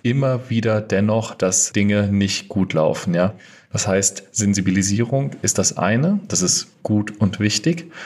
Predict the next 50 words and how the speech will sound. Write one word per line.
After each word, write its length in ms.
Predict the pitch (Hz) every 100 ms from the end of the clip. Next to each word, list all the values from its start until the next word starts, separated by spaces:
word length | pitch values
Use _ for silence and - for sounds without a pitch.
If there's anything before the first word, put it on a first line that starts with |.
| - -
aber 560 | 95 120 147 160 165 - - - _
ich 140 | - -
sage 260 | 120 117
es 100 | 110
immer 460 | - 117 110 110 -
zu 140 | -
meinen 260 | 101 98 101
Kunden, 540 | 104 98 98 107 104 - - - _
geht 600 | 113 113 127 135 - -
davon 300 | 107 104 113
aus, 500 | - 95 101 117 - - -
dass 400 | 98 98 - -
ein 180 | 110 117
einziger 420 | 117 117 110 101
Mitarbeiter 680 | 98 107 123 104 101 107 101
bei 100 | 101
euch 340 | 95 98 -
zu 160 | - -
irgendeinem 800 | 107 123 110 101 101 107 110 -
Zeitpunkt 800 | - - 98 104 - 107 107 -
mal 500 | 104 92 95 98 107 -
einen 220 | 85 85
Fehler 340 | - 110 135
macht. 380 | 147 165 190 - - - - -
Und 160 | 101
das 160 | 104 110
ist 140 | 110
auch 180 | 92 92
überhaupt 400 | 95 90 95 95
gar 140 | 92
nicht 140 | 92 90
schlimm. 300 | - 98 131
Das 140 | 98
ist 180 | 95 -
wie 100 | 101
bei 340 | 95 92 87
allen 240 | 95 95 87
anderen 320 | 90 117 139
Fehlern. 480 | - 135 131 139 151
Fehler 640 | - 107 104 113 117 - -
dürfen 520 | 101 101 107 101 113
passieren 560 | 98 - - 113 127
und 180 | - 104
sie 100 | 101
passieren. 720 | 95 90 - - 113 120 160
Es 140 | 131 101
ist 160 | 98
wichtig, 340 | 104 98 - 101
dass 220 | 92 -
man 220 | 95 92